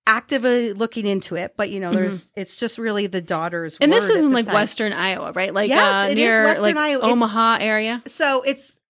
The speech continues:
Speaker 1: I think they said forty miles or something. I can't
Speaker 2: Yeah.
Speaker 1: remember, from Omaha. So very close. It's on the western border of
Speaker 2: But
Speaker 1: Iowa.
Speaker 2: talk about, like, t-, finding the people that are, like, most disenfranchised, people that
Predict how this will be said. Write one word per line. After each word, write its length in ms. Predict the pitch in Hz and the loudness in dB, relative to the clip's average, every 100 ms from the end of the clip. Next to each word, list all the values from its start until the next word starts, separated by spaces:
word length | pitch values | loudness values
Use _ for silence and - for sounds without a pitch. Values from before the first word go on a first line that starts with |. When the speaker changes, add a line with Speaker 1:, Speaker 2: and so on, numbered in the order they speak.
| _ | _
Speaker 1:
I 120 | 233 262 | -2 -2
think 360 | 285 330 339 | -2 -4 -4
they 160 | 359 349 | -4 -6
said 720 | 349 285 262 254 247 240 220 | -4 0 0 0 0 -2 -4
forty 400 | - 226 254 294 | -6 -4 -2 -2
miles 440 | 320 339 339 339 | -2 -2 -4 -6
or 60 | 330 | -10
something. 500 | 294 330 320 330 320 | -8 -8 -6 -4 -4
I 100 | 220 | -6
can't 180 | 226 254 | -6 0
Speaker 2:
Yeah. 120 | 226 | 2
Speaker 1:
remember, 300 | 190 190 - _ | 2 0 -8 _
from 180 | - 233 | -4 -2
Omaha. 400 | 214 220 220 226 | -2 -4 -2 -2
So 140 | 214 214 | -4 -8
very 320 | 202 262 262 | 0 2 2
close. 280 | 233 190 185 | 2 -2 -2
It's 140 | 170 - | -12 -4
on 220 | 214 226 | 0 0
the 80 | 220 | 0
western 440 | 208 208 - 202 | 0 -2 -2 -6
border 280 | 185 180 175 | -2 -2 -2
of 80 | 170 | -2
Speaker 2:
But 120 | 185 | -2
Speaker 1:
Iowa. 80 | 165 | 0
Speaker 2:
talk 200 | 359 415 | 0 0
about, 300 | 427 349 302 | 2 4 4
like, 320 | 294 277 - | 4 2 -4
t-, 180 | - 269 - | -8 -8 0
finding 340 | 262 269 285 | 2 4 4
the 80 | 277 | 2
people 300 | 247 220 220 | 0 -4 -2
that 140 | 208 | 0
are, 160 | 208 202 | 0 0
like, 200 | 196 190 | 0 -2
most 440 | 208 208 208 - 196 | 0 -2 -2 -6 -2
disenfranchised, 960 | 214 226 226 202 196 202 190 196 190 | -2 0 -4 -4 -6 -4 -4 -4 -6
people 200 | 247 247 | -4 0
that 200 | 233 196 | 0 -2